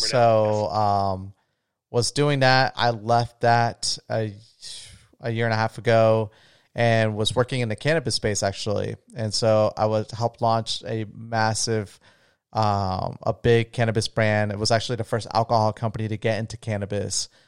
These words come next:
Speaker 2: Uh, I, I, if anything, I think we're in, or we're not in Minnesota, but you know the, the alcohol,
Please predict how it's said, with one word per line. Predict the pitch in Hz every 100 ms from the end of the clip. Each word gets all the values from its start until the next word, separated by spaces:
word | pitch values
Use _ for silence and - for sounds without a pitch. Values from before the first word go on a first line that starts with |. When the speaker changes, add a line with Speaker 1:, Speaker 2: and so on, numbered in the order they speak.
| _ _ -
Speaker 2:
Uh, | 117 -
I, | 117 - -
I, | 104 _ -
if | 120
anything, | 123 160 123
I | 101
think | - 156 -
we're | 110
in, | 101 113 135 131 123 -
or | 131 131
we're | 131 139
not | 147
in | 127
Minnesota, | 117 107 113 104
but | 104
you | 117
know | 151 151
the, | 147 113 - -
the | 113
alcohol, | 107 165 110 98 98 95